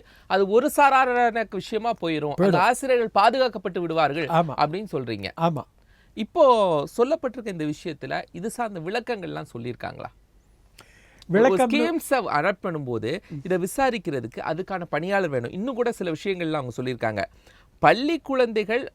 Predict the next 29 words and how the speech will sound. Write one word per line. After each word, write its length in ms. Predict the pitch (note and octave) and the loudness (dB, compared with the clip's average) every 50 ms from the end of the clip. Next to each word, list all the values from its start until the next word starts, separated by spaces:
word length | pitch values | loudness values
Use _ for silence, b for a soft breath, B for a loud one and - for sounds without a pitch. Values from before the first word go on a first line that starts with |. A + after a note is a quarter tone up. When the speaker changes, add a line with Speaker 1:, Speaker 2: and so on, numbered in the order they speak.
| - - | -14 -10
Speaker 1:
ஒரு 300 | - B2+ F#3 F#3 F3+ F3 | -4 -2 -2 0 0 0
என் 200 | F3+ F#3 G3+ G3+ | -2 -2 -4 -6
சி 180 | - A#3 G#3 | -8 -8 -8
சி, 280 | G3 - - G#3 G3+ F3+ | -8 -8 -8 -6 -6 -4
என் 200 | E3 E3 E3+ F#3 | -4 -4 -4 -6
எஸ் 180 | G3+ F#3+ - | -8 -8 -6
எஸ் 140 | - F#3+ F3 | -6 -8 -6
இந்த 140 | F3 E3+ E3 | -6 -6 -4
மாதிரி 320 | E3 E3+ F3+ F#3+ - F3 | -4 -4 -4 -4 -4 -4
கேம்புக்கு 280 | D3 D#3+ F3+ F#3 F3+ D#3+ D3 | -4 -4 -4 -8 -10 -12 -10
போகும்போது 360 | - D3 C3 B2+ B2+ D#3 F#3 | -8 -8 -8 -6 -6 -6 -4
ஒரு 100 | G#3 F#3+ | -4 -4
நூறு 220 | D#3+ D#3 D#3+ D#3+ D3+ | -4 -4 -4 -6 -6
மாணவர்கள் 460 | C#3+ D3 D#3 F3 G3 G3+ F#3 F#3+ E3+ C#3+ - | -4 -6 -6 -6 -6 -8 -10 -10 -12 -10 -8
போறாங்க 300 | C#3 C#3+ C#3 C#3 C3+ B2+ | -8 -6 -6 -6 -6 -8
அப்படின்னா, 460 | G#2+ G#2 G2+ F#2 F#2 F#2 F#2+ A#2+ D#3+ | -10 -12 -12 -12 -10 -6 -4 -2 -2
Speaker 2:
ஒரு 260 | F#3+ F#3+ F#3 F3 C#3+ - | -2 -2 -4 -4 -8 -6
டீச்சர் 300 | - F#3+ G#3 - G3+ A3 | -6 0 6 6 6 6
Speaker 1:
பத்து, 280 | F3+ - B2+ - - - _ _ _ | 6 2 -4 -6 -6 -6 _ _ _
பத்து 460 | - F#3+ G3+ - _ _ _ - D#4 B3+ | 0 0 0 0 _ _ _ -4 -2 6
பேருக்கு 400 | B3+ D4+ D#4+ E4+ D4 - D#4 A3 | 8 8 8 8 6 2 -2 -2
ஒருத்தர் 200 | G3 - G3+ F3 | -2 -4 -6 -6
போகணும் 580 | D#3+ - E3 D#3 C#3 D3+ C#3 C#3 C#3+ C#3 - - - B2 | -4 -4 -6 -4 -4 -6 -6 -6 -6 -8 -8 -8 -6 -6
அப்படின்னு 280 | G#2 G2+ A#2 C#3 D#3+ D3 - | -6 -6 -6 -8 -12 -12 -12
சொல்றாங்க. 300 | A#2 G2+ G#2 G2+ F#2+ G2+ b b b b b _ | -10 -8 -8 -8 -10 -10 b b b b b _
பத்து 300 | - F#3+ F#3+ - D4+ D4 | 2 2 2 2 4 8
பேருக்கு 320 | D4+ D4+ E4 F4 - A#3+ | 8 8 8 8 4 -2
ஒருத்தர் 200 | G3+ - - F#3+ F3 | -4 -4 -6 -10 -8
போகும்போது 720 | - F3+ F3 D3+ E3 D#3 C#3 A#2+ A2+ G#2 G#2 A#2+ E3 G#3 | -8 -8 -8 -8 -8 -10 -8 -8 -6 -6 -4 -6 -6 -8